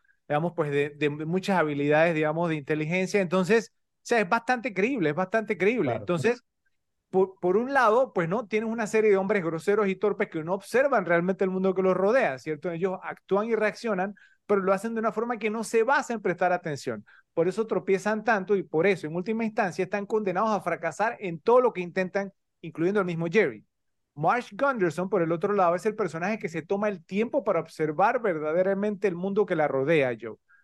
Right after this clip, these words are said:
Speaker 1: Presta atención, nota cómo actúan las personas, lo que dicen y cómo reaccionan ante lo que ella dice o hace.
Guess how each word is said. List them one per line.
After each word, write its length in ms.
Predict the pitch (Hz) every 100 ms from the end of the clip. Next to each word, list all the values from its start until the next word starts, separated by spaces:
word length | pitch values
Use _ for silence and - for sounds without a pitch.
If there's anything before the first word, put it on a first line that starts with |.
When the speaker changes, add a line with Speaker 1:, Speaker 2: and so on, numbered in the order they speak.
| _ -
Speaker 1:
Presta 300 | 170 175 170
atención, 640 | 156 139 - 190 202 185 _ _ 165
nota 360 | 185 185 180
cómo 300 | - 240 240
actúan 320 | 175 - 196 190
las 120 | 160
personas, 640 | 151 143 202 208 196 180
lo 160 | 160 160
que 160 | 165
dicen 320 | 196 196 226
y 80 | 190
cómo 260 | 196 208 233
reaccionan 680 | 196 170 - - 220 269 247
ante 280 | 165 170
lo 160 | 151 156
que 100 | 165
ella 240 | 175 208
dice 440 | 196 247 214 208 165
o 180 | 147 135
hace. 240 | 127 -